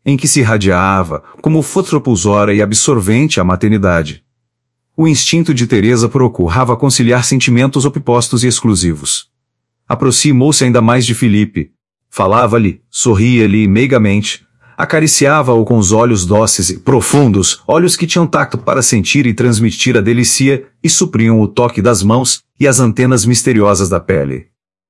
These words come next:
Felipe saiu da melancolia do desequilíbrio para se alegrar e se abismar na sedução de Teresa. Não tardou a que ele mesmo buscasse a graça de Lili, a conquistasse com a sua voz, infiltrante e possuidora.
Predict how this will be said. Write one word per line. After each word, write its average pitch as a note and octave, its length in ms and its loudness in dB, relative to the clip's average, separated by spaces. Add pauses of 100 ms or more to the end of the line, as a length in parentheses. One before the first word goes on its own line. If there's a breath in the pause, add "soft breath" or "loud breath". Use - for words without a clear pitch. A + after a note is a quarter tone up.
(140)
Felipe F3+ 440 0
saiu D#3+ 340 2
da D3 100 2
melancolia A2+ 540 2
do F#2 100 0
desequilíbrio G2 840 0
para F#2+ 180 0
se - 140 0
alegrar G#2 560 0 (160)
e G#2 100 0
se - 140 0
abismar A#2+ 500 0
na A#2 120 2
sedução G2+ 560 0
de F#2 100 0
Teresa. F2 600 -2 (680)
Não C3+ 180 0
tardou A#2+ 400 0
a G2+ 60 0
que - 100 -2
ele A2+ 120 2
mesmo A#2+ 420 2
buscasse A2+ 540 -2
a - 20 0
graça B2+ 340 0
de B2 120 0
Lili, B2+ 340 0 (200)
a G#2+ 100 -4
conquistasse C#3+ 640 -2
com B2+ 220 0
a B2 60 2
sua C3+ 260 2
voz, A#2 460 -2 (120)
infiltrante C#3 640 0
e B2 40 -2
possuidora. G2 760 0